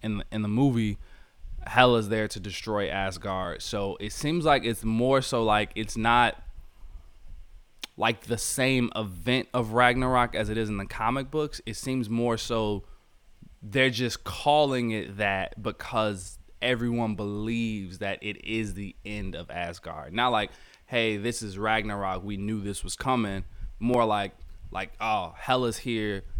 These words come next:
She's clearly stronger than most of us. She's, she's broken Thor's hammer. She's, she's exiled him.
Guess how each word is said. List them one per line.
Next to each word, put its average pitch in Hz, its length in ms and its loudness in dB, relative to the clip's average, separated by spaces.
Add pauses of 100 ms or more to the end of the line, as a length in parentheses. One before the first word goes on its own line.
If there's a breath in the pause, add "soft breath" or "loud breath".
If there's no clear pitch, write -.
(200)
She's - 320 -8
clearly 135 480 2
stronger 107 680 2
than 104 160 -6
most 107 340 0
of 98 140 -2
us. 104 220 2
She's, - 380 -8 (280)
she's 95 220 -8
broken 139 420 2
Thor's 120 360 2
hammer. 101 500 -2 (480 loud breath)
She's, 85 460 -10
she's 90 340 -8
exiled 113 560 4
him. 104 280 -2